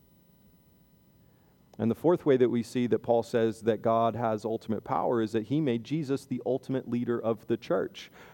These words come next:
I get to shepherd this church as one of the co-senior pastors of Life Church, but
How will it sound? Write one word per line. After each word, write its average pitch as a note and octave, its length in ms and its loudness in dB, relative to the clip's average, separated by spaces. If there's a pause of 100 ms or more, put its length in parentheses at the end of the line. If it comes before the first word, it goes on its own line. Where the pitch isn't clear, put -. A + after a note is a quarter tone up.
(260)
I C3+ 100 6
get C#3+ 160 4
to C3 80 -6
shepherd E3+ 460 2
this A#2 180 2
church A#2+ 360 0
as B2 300 2
one A#2+ 240 0
of A2 140 -4
the A2+ 360 4
co-senior B2+ 800 2
pastors A#2+ 640 0
of A#2+ 340 2
Life C3+ 380 4
Church, A2 400 -2
but B2+ 220 6